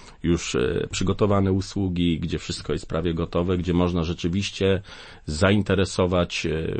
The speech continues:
potencjalnych klientów odwiedzinami, zakupem, bo proszę pamiętać, że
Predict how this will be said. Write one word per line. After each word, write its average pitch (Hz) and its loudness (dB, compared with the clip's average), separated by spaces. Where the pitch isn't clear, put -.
potencjalnych 85 0
klientów 85 0
odwiedzinami, 80 0
zakupem, 85 -2
bo 82 -2
proszę 85 -6
pamiętać, 85 0
że 82 -4